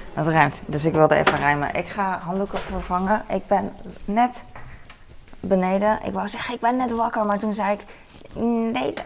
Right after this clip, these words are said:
ik ben net beneden. Boeiend. Het is zondagochtend en we hadden gisteravond bezoek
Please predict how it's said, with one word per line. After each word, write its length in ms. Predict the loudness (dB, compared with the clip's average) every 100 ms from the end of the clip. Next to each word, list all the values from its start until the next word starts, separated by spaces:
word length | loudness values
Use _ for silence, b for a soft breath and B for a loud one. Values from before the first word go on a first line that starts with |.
| -14 -20 -20 -20 -14
ik 120 | -8 -4
ben 140 | -2
net 140 | -4
beneden. 300 | -6 -6 -8 -8
Boeiend. 320 | -4 -4 -2 -4 -4
Het 180 | -6 -4
is 200 | -4 -2
zondagochtend 1300 | 0 0 0 -2 -4 -8 -8 -8 -6 0 2 0 0
en 320 | -2 0 -2 -6 B B B
we 60 | 0
hadden 180 | 2
gisteravond 800 | 2 -2 -6 -4 0 -2 -4 -8
bezoek 420 | -4 -2 0 -2